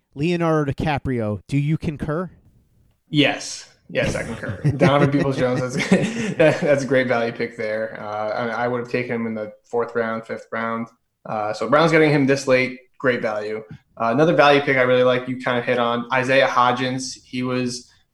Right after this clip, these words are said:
Speaker 2: ranked literally right next to Donovan Peoples-Jones on my big board. So the fact that he fell even further is even more of a shock, um, in my mind. Uh, a couple others I liked. I liked Anquan Brooks, the, uh, to Pittsburgh this late.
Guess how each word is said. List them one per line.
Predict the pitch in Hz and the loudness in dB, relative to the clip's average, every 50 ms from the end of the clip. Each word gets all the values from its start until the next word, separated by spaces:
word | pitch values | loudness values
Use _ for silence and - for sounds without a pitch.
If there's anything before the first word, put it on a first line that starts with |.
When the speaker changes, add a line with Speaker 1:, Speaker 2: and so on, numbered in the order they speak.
| _ | _
Speaker 2:
ranked | - 131 135 131 - - _ _ - | 0 0 0 0 -2 -6 _ _ -10
literally | 131 131 156 185 180 165 143 | -2 2 4 4 6 4 4
right | 139 139 147 147 143 | 6 4 4 4 4
next | 147 143 139 - | 2 0 0 -2
to | 131 | -2
Donovan | 139 135 135 135 135 - | -2 0 0 -2 -2 -6
Peoples-Jones | 135 131 - 131 131 - - 123 127 127 127 123 - _ - | -10 -8 -6 -6 -8 -6 -4 -2 -2 -2 -2 -6 -12 _ -4
on | 127 127 127 | -2 0 0
my | 127 120 117 | 0 -2 -4
big | 123 131 131 - | -6 -10 -12 -2
board. | 147 156 160 170 175 180 - - _ _ _ _ _ | 0 2 2 2 2 -2 -6 -12 _ _ _ _ _
So | _ - 127 123 120 | _ -2 0 2 2
the | 117 120 | 0 0
fact | - 127 131 127 | 0 -2 0 0
that | 123 120 | -2 -4
he | 123 131 131 | -4 -4 -2
fell | 131 131 131 123 110 | 2 2 2 2 2
even | 120 120 117 - - | -2 -4 -8 -12 -8
further | - 131 135 143 143 143 143 143 143 143 - - - | -2 2 4 4 6 6 4 4 2 0 -6 -10 -8
is | 123 120 120 113 - - - - | -8 -6 -6 -8 -10 -12 -12 -12
even | 123 117 117 | -10 -10 -4
more | 117 127 139 139 | 0 2 2 2
of | 139 | 2
a | 120 | 0
shock, | - - 123 117 117 120 120 - - _ _ _ | -4 -4 -2 -2 -2 -2 -4 -8 -14 _ _ _
um, | 123 113 110 113 110 110 | -10 -8 -6 -6 -6 -8
in | 113 | -8
my | 110 107 | -10 -10
mind. | 107 107 107 107 107 107 110 107 _ _ _ _ _ _ _ _ _ - | -10 -10 -10 -10 -12 -12 -14 -16 _ _ _ _ _ _ _ _ _ -6
Uh, | 120 117 117 120 | -4 -4 -4 -4
a | - | -4
couple | - 180 170 165 | -2 0 2 2
others | 165 160 160 165 156 151 | 2 4 4 2 4 4
I | 156 151 | 6 6
liked. | 147 147 147 143 147 143 143 - - | 6 6 6 6 4 2 -2 -6 0
I | 139 | 0
liked | 139 139 139 - | 0 0 2 0
Anquan | 143 147 143 139 139 139 139 135 - - | -2 -2 0 2 2 2 2 0 -4 -6
Brooks, | - 131 135 135 - - - - - | 0 2 2 2 0 -2 -8 -14 -10
the, | 120 120 120 | -10 -8 -6
uh, | 127 120 120 123 | -6 -6 -6 -8
to | - _ _ | -10 _ _
Pittsburgh | - 139 135 - - 139 135 135 131 | -8 -8 -8 -4 -4 -4 -4 -2 -4
this | 135 131 131 - | -6 -8 -8 -8
late. | 127 127 127 127 127 127 - - | -6 -4 -4 -4 -6 -8 -12 -18